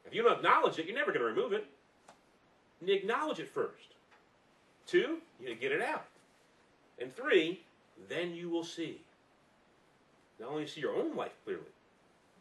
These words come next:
but see the lives of others clearly to help them. But if you haven't helped yourself with the gospel truth, how can you possibly help others? How can you possibly help others if you haven't helped yourself?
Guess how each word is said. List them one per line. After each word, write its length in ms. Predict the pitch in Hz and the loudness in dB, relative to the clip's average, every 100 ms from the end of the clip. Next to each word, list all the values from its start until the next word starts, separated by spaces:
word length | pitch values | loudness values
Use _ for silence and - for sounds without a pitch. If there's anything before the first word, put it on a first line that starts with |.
| - - | -20 -20
but 80 | - | -14
see 80 | 131 | -6
the 60 | |
lives 220 | 104 113 104 | -2 -2 -4
of 80 | |
others 200 | 190 294 - | -6 -6 -6
clearly 200 | - - | -6 -4
to 80 | - | -4
help 360 | - - - - | 0 0 0 -8
them. 160 | 110 - - _ _ _ _ - - - | -10 -10 -16 _ _ _ _ -20 -20 -6
But 80 | 214 | -4
if 100 | 226 | -2
you 100 | 240 | -4
haven't 380 | 196 311 330 240 - | -4 -2 -2 -6 -4
helped 340 | 226 220 - | -4 -4 -8
yourself 540 | 160 - - 226 202 - - - - _ _ _ _ _ _ _ _ 135 | -10 -10 -4 0 0 -4 -14 -20 -20 _ _ _ _ _ _ _ _ -6
with 160 | 131 | -4
the 80 | 127 | -2
gospel 440 | 127 143 - 139 | 0 0 -2 -10
truth, 280 | 127 - - - - - _ - | -10 -10 -10 -12 -20 -20 _ -14
how 140 | 190 | -8
can 200 | 214 185 | -8 -8
you 140 | 143 147 - | -10 -12 -10
possibly 360 | 202 - - | -12 -10 -10
help 180 | 165 233 | -10 -8
others? 180 | 339 480 - - - _ - _ _ _ _ _ - _ _ - - - _ - - - - - - 196 | -8 -10 -18 -20 -20 _ -20 _ _ _ _ _ -20 _ _ -20 -20 -20 _ -20 -20 -20 -20 -20 -18 -12
How 80 | |
can 140 | - 185 | -6 -4
you 60 | |
possibly 380 | 165 139 143 170 | -2 -2 -2 -2
help 160 | 156 - | 0 0
others 140 | 135 | -2
if 80 | 139 | -2
you 100 | 120 | -6
haven't 260 | 104 147 - | -6 -6 -8
helped 220 | - - | -10 -10
yourself? 420 | 160 - 233 - | -12 -2 -2 -2